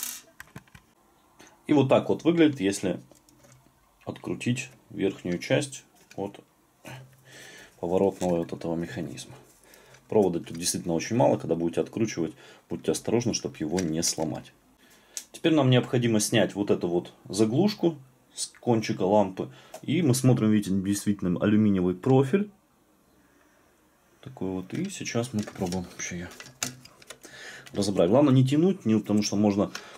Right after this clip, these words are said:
повредить и пластик, и пластмассу. Далее мы внутри здесь вот чем-то острым, там,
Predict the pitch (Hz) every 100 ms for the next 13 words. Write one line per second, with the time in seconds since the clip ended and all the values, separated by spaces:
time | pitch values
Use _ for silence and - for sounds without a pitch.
0 | - 98 104 104 104 - 117 151 - -
1 | - 92 104 101 87 - - _ - -
2 | - - 95 - 90 76 - - - _
3 | _ _ _ _ _ _ _ _ _ -
4 | - _ 127 147 104 104 131 135 151 156
5 | 139 - - _ - - 104 101 113 104
6 | - - - _ _ - - 104 104 -
7 | - 131 131 92 87